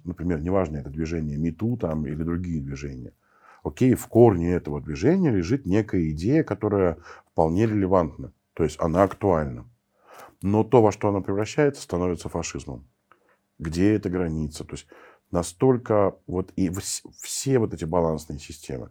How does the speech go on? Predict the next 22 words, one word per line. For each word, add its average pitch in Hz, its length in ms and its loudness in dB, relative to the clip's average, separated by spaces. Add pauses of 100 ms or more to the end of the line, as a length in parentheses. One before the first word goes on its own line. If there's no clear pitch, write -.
(100)
То 82 80 -12
есть - 140 -20
мы 95 120 0
приезжаем 104 680 0 (760)
в 78 140 -6
некую 95 320 0
деревню 82 560 0 (920)
или 90 300 0
в - 340 -8
область, 76 640 0 (1040)
и 82 100 -4
ты 101 140 0
начинаешь 101 520 0
погружаться 95 560 0
туда 104 240 2
и 117 40 2
очень 104 380 0
аккуратно 95 580 0
изучать 110 560 -4
элементы 95 840 -2
интеллектуальные, 92 960 0
духовные, 92 880 -2